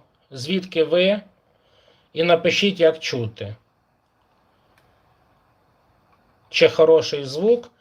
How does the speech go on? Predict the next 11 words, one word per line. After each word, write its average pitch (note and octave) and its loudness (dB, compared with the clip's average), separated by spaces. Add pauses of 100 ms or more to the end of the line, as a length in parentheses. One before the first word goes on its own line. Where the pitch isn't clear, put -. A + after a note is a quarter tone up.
(560)
Нас E3 2
вже C#3+ -2
сто E3 2
п'ятдесят C#3+ -2
п'ять C#3+ 0
людей, E3+ 0
будемо D3 0
розпочинати D#3+ 0 (380)
наш D#3 -2
прямий D3 -4
ефір. G#2+ -8